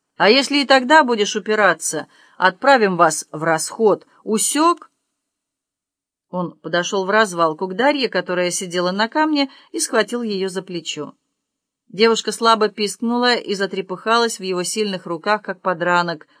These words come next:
«Оставь ее, ты недоделанный!» — крикнул Глеб. «Будет вам карта! Только она не здесь, она у меня дома. Карту я положил в ячейку банка», —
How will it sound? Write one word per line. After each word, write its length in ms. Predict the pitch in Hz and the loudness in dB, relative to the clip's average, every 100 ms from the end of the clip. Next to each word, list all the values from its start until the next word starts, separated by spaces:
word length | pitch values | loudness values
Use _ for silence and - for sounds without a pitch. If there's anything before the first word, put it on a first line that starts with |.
| _ _ _ _ | _ _ _ _
«Оставь 580 | 185 190 - 262 254 202 | 0 0 2 4 4 2
ее, 280 | 190 175 | -2 0
ты 200 | 165 240 | 0 0
недоделанный!» — 760 | 226 196 196 190 240 202 175 156 | 0 2 2 2 0 2 0 -4
крикнул 340 | 170 185 185 180 | -4 -4 -4 -6
Глеб. 340 | 175 180 156 _ _ _ _ | -2 -2 -2 _ _ _ _
«Будет 340 | 170 247 262 226 | -4 0 0 4
вам 220 | 214 202 | 2 4
карта! 480 | 208 175 160 135 - _ _ _ _ - | 2 2 0 -10 -18 _ _ _ _ 0
Только 300 | 233 233 240 | 2 6 4
она 140 | 247 | 4
не 140 | 240 | 2
здесь, 340 | 233 214 233 - | 0 2 2 2
она 220 | 190 196 | 0 0
у 40 | |
меня 200 | 196 196 | 0 0
дома. 420 | 190 214 190 151 - _ _ _ _ _ | 2 2 0 -2 -10 _ _ _ _ _
Карту 360 | 233 240 226 220 | 2 2 2 4
я 180 | 220 | 4
положил 400 | 214 214 208 233 | 4 2 0 0
в 40 | 220 | -2
ячейку 540 | 220 208 226 214 220 | -2 -2 0 0 -2
банка», — 540 | 196 202 175 156 156 | 0 2 2 -2 -6